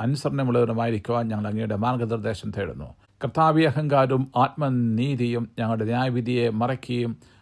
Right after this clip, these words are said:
അങ്ങയുടെ ഹിതത്തിന് പൂർണ്ണമായി കീഴടങ്ങാനുള്ള ഞങ്ങളുടെ കഴിവിനെ തടസ്സപ്പെടുത്തുകയും ചെയ്ത സമയത്തെ ഓർത്ത് ഞങ്ങൾ ക്ഷമയാചിക്കുന്നു. കർത്താവേ,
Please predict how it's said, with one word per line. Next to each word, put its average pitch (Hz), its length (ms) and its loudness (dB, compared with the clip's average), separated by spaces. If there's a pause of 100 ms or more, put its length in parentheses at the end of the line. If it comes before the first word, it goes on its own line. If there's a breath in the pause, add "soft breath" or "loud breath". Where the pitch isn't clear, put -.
(100)
അങ്ങയുടെ 110 280 2
ഹിതത്തിന് 127 400 0
പൂർണ്ണമായി 120 500 0
കീഴടങ്ങാനുള്ള 123 680 0
ഞങ്ങളുടെ 113 260 -2
കഴിവിനെ 123 380 -2
തടസ്സപ്പെടുത്തുകയും 123 840 -4
ചെയ്ത 113 280 -6
സമയത്തെ 117 500 -2
ഓർത്ത് 117 280 -2 (120)
ഞങ്ങൾ 107 200 -4
ക്ഷമയാചിക്കുന്നു. 107 840 -6 (520 soft breath)
കർത്താവേ, 139 420 2